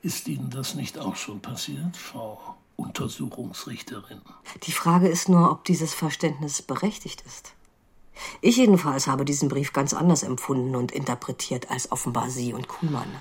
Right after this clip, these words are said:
Speaker 1: Ja, vielleicht, weil Sie eine Frau sind.
Speaker 2: Ich bin auch Untersuchungsrichterin. Für mich belegt der Brief eher das Gegenteil, dass dieser Mann diese Frau nicht umgebracht haben kann.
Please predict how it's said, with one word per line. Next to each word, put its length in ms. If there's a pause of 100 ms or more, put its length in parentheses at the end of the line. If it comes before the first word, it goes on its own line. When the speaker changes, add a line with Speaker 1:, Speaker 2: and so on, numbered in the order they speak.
(420)
Speaker 1:
Ja, 260
vielleicht, 960 (320)
weil 420
Sie 540 (1500)
eine 220
Frau 360
sind. 580 (420)
Speaker 2:
Ich 200
bin 160
auch 300
Untersuchungsrichterin. 1200 (960)
Für 180
mich 280
belegt 320
der 80
Brief 280
eher 160
das 200
Gegenteil, 680 (360)
dass 140
dieser 260
Mann 260
diese 200
Frau 320
nicht 260
umgebracht 560
haben 220
kann. 260